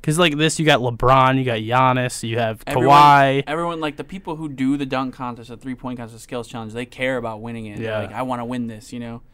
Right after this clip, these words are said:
Speaker 2: No one cares about the precision passing in the Pro Bowl.
Speaker 1: And the dodgeball.
Speaker 2: Yeah, no one
Speaker 1: I mean, if the N B A did a dodgeball, I'd watch that.
Speaker 2: Oh, yeah.
Speaker 1: Um, <laughs>
Speaker 2: I think it's just 'cause the difference
Speaker 1: All-Star
Speaker 2: is
Speaker 1: Weekend's just a different feeling.
Speaker 2: It's just a different sport, so they're more willing to, like,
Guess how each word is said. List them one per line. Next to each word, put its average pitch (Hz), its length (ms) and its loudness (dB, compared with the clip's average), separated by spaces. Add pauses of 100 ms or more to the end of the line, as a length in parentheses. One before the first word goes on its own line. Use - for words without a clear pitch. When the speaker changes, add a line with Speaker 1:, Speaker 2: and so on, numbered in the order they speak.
(220)
Speaker 2:
No 160 80 -4
one 180 100 -4
cares 165 260 -4
about 135 180 -6
the 120 80 -18
precision 127 480 -8
passing 120 460 -8
in 110 100 -10
the 110 80 -16
Pro 120 260 -10
Bowl. 110 60 -14
Speaker 1:
And 123 100 -4
the 120 60 -2 (120)
dodgeball. 120 680 -2 (140)
Speaker 2:
Yeah, 165 240 2
no 156 140 -2
one 185 340 -8 (100)
Speaker 1:
I 147 80 2
mean, 156 400 4 (440)
if - 140 -6
the 147 140 2
N 196 100 4
B 135 180 2
A 208 80 2
did 170 120 0
a 123 80 -8
dodgeball, 120 560 -4
I'd 135 140 -4
watch 113 280 -8
that. 113 320 -10
Speaker 2:
Oh, 185 180 0
yeah. 131 260 -4 (440)
Speaker 1:
Um, 104 380 -10 (440)
<laughs> - 400 -20
Speaker 2:
I 143 60 -6
think 180 140 -6
it's 202 80 -12
just 202 160 -10
'cause 185 160 -8
the 165 80 -6
difference 147 340 -2
Speaker 1:
All-Star 214 260 6
Speaker 2:
is 208 40 8
Speaker 1:
Weekend's 165 340 4
just 135 160 -4
a 120 60 0
different 113 360 -8
feeling. 104 300 -12
Speaker 2:
It's 147 80 -8
just 190 160 -10
a 180 60 -6
different 156 360 -8
sport, 143 540 -2
so 147 140 -6
they're 135 120 -2
more 135 280 0
willing 135 260 -2
to, 123 120 -8
like, 113 260 -8